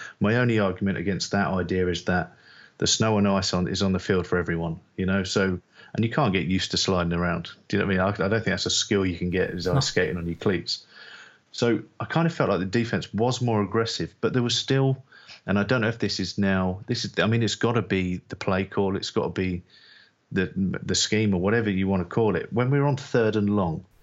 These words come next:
Speaker 2: Hmm.
Speaker 1: and on several occasions, there was either they passed out of it or they ran out of it. And,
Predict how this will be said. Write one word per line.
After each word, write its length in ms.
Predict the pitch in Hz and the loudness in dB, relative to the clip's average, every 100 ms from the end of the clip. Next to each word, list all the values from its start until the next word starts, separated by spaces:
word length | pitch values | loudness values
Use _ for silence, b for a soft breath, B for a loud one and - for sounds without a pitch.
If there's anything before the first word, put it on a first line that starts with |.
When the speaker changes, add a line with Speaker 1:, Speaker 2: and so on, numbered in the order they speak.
| - | -4
Speaker 2:
Hmm. 220 | 135 113 | -2 0
Speaker 1:
and 100 | 107 | 0
on 100 | 95 | 0
several 460 | 90 - 127 123 120 | 0 0 0 2 0
occasions, 1000 | 110 104 90 87 87 87 82 - - B B B B B | 0 0 0 0 0 0 -2 -4 -8 B B B B B
there 80 | 95 | 0
was 140 | 92 95 | 2 2
either 320 | 92 92 87 | 4 2 2
they 160 | 90 | 0
passed 460 | - 117 113 98 - | -2 0 0 0 -2
out 140 | 87 | -2
of 100 | 82 90 | -2 -2
it 180 | - - | -4 -4
or 420 | 101 92 85 - | -2 0 -2 -4
they 140 | 95 90 | -2 -2
ran 320 | 85 110 104 | 0 2 2
out 160 | 85 - | 0 -4
of 100 | 85 | -6
it. 160 | - b b b b | -8 b b b b
And, 240 | 110 107 | -2 -2